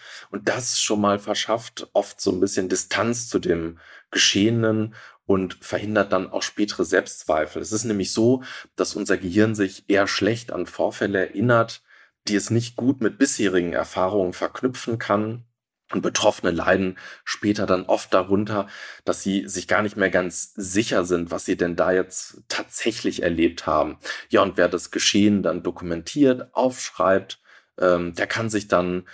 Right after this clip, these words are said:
letztlich viel leichter von dem Erlebnis lösen und, äh, kann es,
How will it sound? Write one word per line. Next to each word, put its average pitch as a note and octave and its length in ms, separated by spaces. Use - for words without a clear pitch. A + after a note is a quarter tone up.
letztlich F#2+ 680
viel B2+ 320
leichter G2 460
von F2 240
dem F2+ 120
Erlebnis F2+ 640
lösen G2+ 680
und, E2+ 480
äh, E2+ 100
kann G#2+ 240
es, - 420